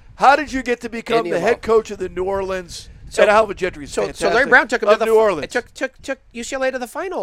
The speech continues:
Speaker 1: Let me
Speaker 2: And
Speaker 1: tell you about Alvin Gentry. This will give you an idea about the power of Larry Brown.
Speaker 2: Yeah.
Speaker 1: Alvin Gentry played at Appalachian State.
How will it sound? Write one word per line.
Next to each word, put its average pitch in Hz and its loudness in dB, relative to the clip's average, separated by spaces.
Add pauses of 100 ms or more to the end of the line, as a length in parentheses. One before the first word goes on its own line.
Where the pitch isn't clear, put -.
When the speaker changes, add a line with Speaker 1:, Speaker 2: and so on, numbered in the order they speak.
Speaker 1:
Let - 4
me 349 0
Speaker 2:
And 349 -4
Speaker 1:
tell 320 6
you 302 8
about 254 4
Alvin 240 2
Gentry. 208 -2
This 196 -12
will 226 -14
give 220 -12
you 202 -10
an 190 -8
idea 180 -4
about 175 -8
the 165 -14
power 165 -4
of 147 -8
Larry 151 -6
Brown. 135 -10 (100)
Speaker 2:
Yeah. 131 -6 (360)
Speaker 1:
Alvin 269 4
Gentry 226 -4
played 220 -6
at 185 -6
Appalachian 202 -6
State. 165 -8